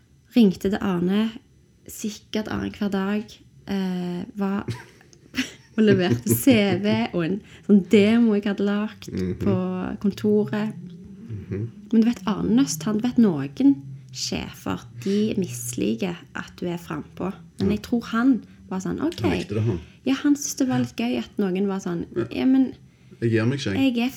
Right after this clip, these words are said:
Speaker 1: faktisk bra,
Speaker 2: Ja.
Speaker 1: liksom. Kan du
Speaker 2: Ja.
Speaker 1: bare
Speaker 2: Mm.
Speaker 1: sette meg i
Speaker 2: Få
Speaker 1: noe,
Speaker 2: meg
Speaker 1: så
Speaker 2: inn.
Speaker 1: kan jeg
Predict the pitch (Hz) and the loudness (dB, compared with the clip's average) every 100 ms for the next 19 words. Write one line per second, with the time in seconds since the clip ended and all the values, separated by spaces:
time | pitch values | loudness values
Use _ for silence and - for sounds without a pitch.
0 | 302 - 220 - - 185 180 285 359 202 | -8 -8 -10 -10 -8 -6 -4 -4 -4 -4
1 | 120 - - 190 - 240 240 226 220 190 | -4 -6 -8 -6 0 0 0 -2 -2 -4
2 | 190 196 - 262 269 113 113 208 - 240 | -4 -6 -8 -12 -10 -6 -4 -4 -2 2
3 | 269 262 117 107 - 202 202 196 | 4 6 6 6 4 4 2 0